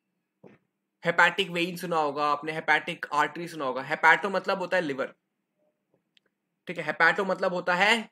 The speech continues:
लिवर, ठीक है? हेपेटो मतलब ही होता है लिवर। Now, everyone like the video and subscribe to the channel। <laughs> सौ नहीं हुए हमारे, हमारे सौ सब्सक्राइब, सौ लाइक नहीं हुए हैं, तो जब तक आप सौ लाइक नहीं करोगे हम आगे नहीं चलेंगे।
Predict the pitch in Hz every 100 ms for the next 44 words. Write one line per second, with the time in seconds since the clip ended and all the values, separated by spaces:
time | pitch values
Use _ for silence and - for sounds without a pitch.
0 | _ 135 156 143 - _ _ _ _ _
1 | _ _ _ - 208 190 - _ _ 160
2 | 160 175 185 196 175 190 202 175 175 190
3 | 160 127 123 _ _ _ _ - 160 151
4 | - _ _ _ _ _ _ _ _ _
5 | _ _ _ - - 160 170 190 175 165
6 | 160 175 170 165 175 175 170 156 147 160
7 | 160 147 139 143 - - 160 277 _ 220
8 | - - - 160 156 165 151 147 139 127
9 | 135 143 _ _ _ _ _ - 135 139
10 | 151 147 147 151 147 - 143 143 - -
11 | 143 143 143 131 131 151 131 131 147 _
12 | _ _ - 135 135 143 143 - 147 139
13 | 135 151 143 139 139 127 135 147 139 127
14 | 135 139 151 151 123 120 110